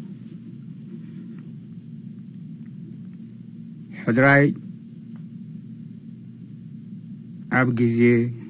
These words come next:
ኣሚን፣ ገረዝግሄር ኣብ ግዜ፣ ኣሚን፣ ተወልደ ኣብ ግዜ ፎርቶ ተኣሲሩ ዝነበረሉ ሓደ ኢትዮጵያዊ ወታደር ናይ ጸላኢ ምስኡ ተማኺሩ ካብ ኢድ ጸላኢ ካብ ቤት ማእሰርቲ ከም ዘህደሞ ሓቢሩ ነይሩ።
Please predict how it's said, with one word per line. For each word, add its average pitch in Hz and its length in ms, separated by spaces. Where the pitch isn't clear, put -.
ኣሚን፣ 104 260
ገረዝግሄር 113 580
ኣብ 127 240
ግዜ፣ 107 240
ኣሚን፣ 113 260
ተወልደ 123 280
ኣብ 113 160
ግዜ 107 160
ፎርቶ 117 360
ተኣሲሩ 123 460
ዝነበረሉ 98 520
ሓደ 135 200
ኢትዮጵያዊ 107 560
ወታደር 110 600
ናይ 110 220
ጸላኢ 95 380
ምስኡ 123 360
ተማኺሩ 110 540
ካብ - 260
ኢድ 185 120
ጸላኢ 110 360
ካብ 113 240
ቤት 110 200
ማእሰርቲ - 420
ከም - 220
ዘህደሞ 92 360
ሓቢሩ 104 480
ነይሩ። 85 220